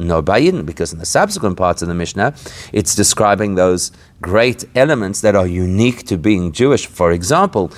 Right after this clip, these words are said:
Nikru Bonim Lamokim, that we're called Hashem's children, and Nitin Lem Kli Chemda, that we were given this treasure, i e the Torah.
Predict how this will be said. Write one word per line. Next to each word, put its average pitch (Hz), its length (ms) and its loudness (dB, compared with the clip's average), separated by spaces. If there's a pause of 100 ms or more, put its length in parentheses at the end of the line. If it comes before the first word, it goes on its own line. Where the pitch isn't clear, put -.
(160)
Nikru 98 420 0
Bonim 95 360 2
Lamokim, 87 540 0
that - 100 -8
we're 82 100 -6
called 98 260 -2
Hashem's 85 400 -4
children, 90 540 -2 (960)
and 120 300 2
Nitin 113 240 0
Lem 98 200 2
Kli 92 220 -4
Chemda, 85 280 -2
that 95 180 2
we 90 100 -2
were 85 80 0
given 98 300 0
this 80 140 -4
treasure, 98 520 2 (260)
i 101 180 0
e 95 180 0
the 82 140 0
Torah. 82 420 -2